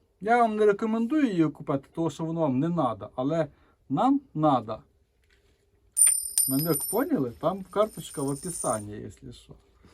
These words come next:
Бо нам ще багато чого надо. Ми купляємо за свої. Але нам дуже багато треба купити за свої.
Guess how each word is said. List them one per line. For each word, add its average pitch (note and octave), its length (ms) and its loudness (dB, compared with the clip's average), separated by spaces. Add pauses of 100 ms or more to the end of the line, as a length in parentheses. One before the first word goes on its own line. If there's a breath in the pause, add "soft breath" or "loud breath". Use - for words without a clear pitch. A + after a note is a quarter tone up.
(720 soft breath)
Бо A#2+ 160 -6
нам D3+ 200 2
ще E3 140 -6
багато D#3+ 420 -2
чого A#2 280 -12
надо. A2+ 220 -10
Ми F#3+ 140 0
купляємо C#3 500 -2
за C#3 100 -6
свої. C#3+ 480 -6 (920)
Але C#3+ 180 -2
нам G3 120 -6
дуже G3 220 -6
багато B2+ 260 -4
треба A2 300 -10
купити A#2 400 -14
за A#2+ 120 -10
свої. G#3+ 460 -8